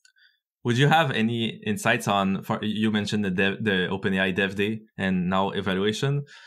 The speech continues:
So I, I know that in the Dev Day, they, they mentioned that they, they were using Ragas to, to build an evaluation pipe-, pipeline. Uh, is it the one you would also recommend, or how, how would you evaluate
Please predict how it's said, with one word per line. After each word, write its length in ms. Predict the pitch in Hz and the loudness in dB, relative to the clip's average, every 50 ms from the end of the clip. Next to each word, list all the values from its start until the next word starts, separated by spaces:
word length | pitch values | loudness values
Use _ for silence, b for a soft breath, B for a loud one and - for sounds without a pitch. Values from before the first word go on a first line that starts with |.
| B B B | B B B
So 180 | B 113 107 101 | B 2 2 2
I, 300 | - 104 107 107 - 110 | 4 2 2 2 2 2
I 20 | |
know 120 | 110 113 113 | 2 2 2
that 240 | 110 107 107 - | 2 2 0 -2
in 100 | 107 107 | -2 -2
the 80 | 101 101 | -2 0
Dev 220 | 95 107 101 98 | 0 0 0 2
Day, 100 | 107 110 | 2 0
they, 220 | 107 107 101 92 87 95 | 2 2 0 -2 -2 -2
they 80 | 101 | -2
mentioned 320 | 92 95 95 92 - 104 98 | -2 -2 -2 -2 -2 -2 -2
that 100 | 92 95 | -2 -2
they, 180 | 95 87 92 87 - | -2 -4 -4 -6 -6
they 80 | - 101 | -4 -2
were 160 | 95 98 98 | -2 0 0
using 560 | 95 95 95 95 92 101 98 98 98 92 - _ _ - | 0 0 -2 -2 -2 -2 -2 -2 -2 -4 -6 _ _ -6
Ragas 520 | 95 92 101 104 110 113 139 139 - - - | -4 -2 -2 0 0 -2 -2 -2 -4 -8 -8
to, 160 | 120 113 113 | -6 -6 -6
to 100 | 107 - | -6 -8
build 400 | 104 107 104 107 107 107 104 95 - _ _ _ _ _ _ _ | -4 -2 0 0 0 0 -2 -4 -10 _ _ _ _ _ _ _
an 140 | - 101 95 | -6 -4 -2
evaluation 540 | 92 92 98 95 95 95 95 - - 98 95 | -2 0 0 0 0 0 -2 -2 -4 -4 -4
pipe-, 360 | - 98 101 98 104 107 - | -2 -4 -4 -4 -6 -8 -6
pipeline. 440 | - 101 104 107 123 123 135 143 143 b b b b b b b b - | -6 -6 -4 -4 -4 -4 -4 -6 -8 b b b b b b b b -6
Uh, 280 | 92 90 87 90 87 73 - - 67 - _ _ _ _ _ _ _ _ _ _ _ _ _ | -2 -2 0 0 -2 -4 -6 -10 -16 -18 _ _ _ _ _ _ _ _ _ _ _ _ _
is 140 | - 117 107 | -4 -2 0
it 120 | 120 117 110 - - | 0 0 0 -4 -6
the 180 | 110 113 107 | -2 0 2
one 200 | 104 110 110 110 | 2 4 4 4
you 120 | 107 104 104 | 4 4 2
would 280 | 104 104 98 101 101 - | 2 2 0 0 -2 -4
also 280 | 107 104 101 - 117 104 | -2 -2 -2 0 -2 0
recommend, 440 | 95 98 95 110 104 139 175 185 | 0 0 0 0 0 0 2 2
or 120 | 139 104 92 | 2 2 2
how, 320 | 107 127 123 127 - - - | 4 4 4 2 2 -2 -2
how 180 | - 123 123 | 0 2 2
would 200 | 117 107 98 92 | 2 2 0 0
you 160 | 104 101 101 | 0 0 0
evaluate 640 | 90 73 92 101 95 95 98 95 98 95 95 - - | 0 0 0 0 2 2 2 2 0 0 -2 -8 -16